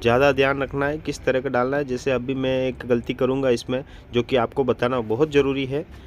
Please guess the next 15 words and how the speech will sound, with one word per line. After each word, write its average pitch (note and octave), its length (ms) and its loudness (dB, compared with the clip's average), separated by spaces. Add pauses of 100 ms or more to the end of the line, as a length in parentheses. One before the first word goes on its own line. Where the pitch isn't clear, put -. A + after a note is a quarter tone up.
(240)
देखिए - 240 -2
जैसे B2 260 -2
मैं C3 180 0
अब B2+ 180 -2
इसमें C3 220 -4 (120)
डाली B2 260 2
मैंने C3 280 -2 (140)
first, B2 320 0
अ, A2+ 640 -2
अपनी A2 220 -4
येलो A2 300 0
ऑक्साइड, C#3+ 320 -2 (1080)
ठीक B2 100 -2
है C#3+ 60 2
दोस्तों? D3 300 -4